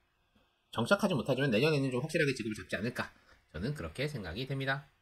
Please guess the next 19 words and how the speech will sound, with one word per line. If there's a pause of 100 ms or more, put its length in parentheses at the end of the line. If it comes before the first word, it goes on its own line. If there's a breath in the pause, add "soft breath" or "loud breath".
(360 loud breath)
자,
차를
엄청
좋아하고
잘
알아서
볼보에, (140)
아,
볼보요? (1040)
잠깐만. (1160)
딜러로
넣으시는
거예요?
뭐
볼보
어떤
걸로
넣으시는
거예요?